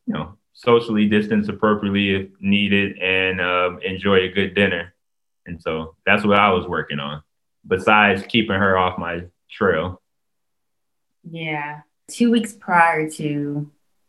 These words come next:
Speaker 2: um, the big day, I think I was mainly concerned of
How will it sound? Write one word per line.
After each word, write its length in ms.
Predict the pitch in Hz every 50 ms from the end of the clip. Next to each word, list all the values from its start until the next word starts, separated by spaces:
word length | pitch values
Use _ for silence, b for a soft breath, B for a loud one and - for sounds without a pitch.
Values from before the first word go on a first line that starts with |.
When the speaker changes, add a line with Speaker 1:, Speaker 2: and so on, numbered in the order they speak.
| _ _ _ _ _ _ - 151
Speaker 2:
um, 680 | 151 147 147 143 143 139 139 143 - - 139 151 147 147
the 460 | 151 147 143 - 143 143 139 139 - _ _ - - _ - 151 -
big 260 | 170 160 156 151 131
day, 480 | 151 147 143 139 135 135 131 131 - -
I 120 | - 151
think 320 | - - 165 165 160 - -
I 140 | 147 151
was 440 | 147 147 151 143 147 147 147 - -
mainly 340 | 135 139 143 147 151 151 147
concerned 800 | 147 147 147 147 - - 143 143 139 139 139 139 139 135 135 139
of 380 | 135 135 135 135 135 131 131